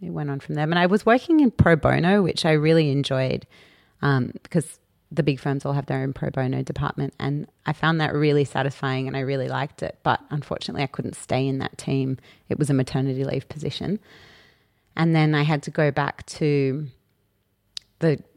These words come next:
the normal group that I would have been in, which was the competition law group. And I did that for a while, and I just, it just really wasn't the right fit for me at all. I think that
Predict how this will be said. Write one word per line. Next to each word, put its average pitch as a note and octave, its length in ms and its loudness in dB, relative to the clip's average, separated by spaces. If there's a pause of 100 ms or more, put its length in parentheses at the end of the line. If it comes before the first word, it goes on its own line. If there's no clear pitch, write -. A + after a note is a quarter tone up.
(220)
the D#3+ 180 -2
normal C3 300 2
group - 180 -2
that C#3 100 -2
I C#3+ 40 0
would C#3 160 -2
have - 40 -6
been C3 160 -2
in, C#3 120 -2
which - 160 -10
was D3+ 100 -10
the - 80 -20
competition D3 560 -4
law C#3 140 0
group. C3 260 -2 (960)
And F#3 160 4
I G3+ 80 6
did A#3+ 160 4
that C4 160 6
for A#3 140 2
a G#3 80 6
while, F3 280 8
and F3 140 4
I G#3 140 2
just, - 560 0
it G3 100 2
just C4 220 -2
really F#3+ 260 10
wasn't C#3+ 500 6
the C3 80 4
right C3 240 4
fit - 220 0
for - 160 -4
me C3+ 380 0
at B2+ 160 0
all. B2 320 0
I - 120 -2
think - 380 -6
that - 580 -4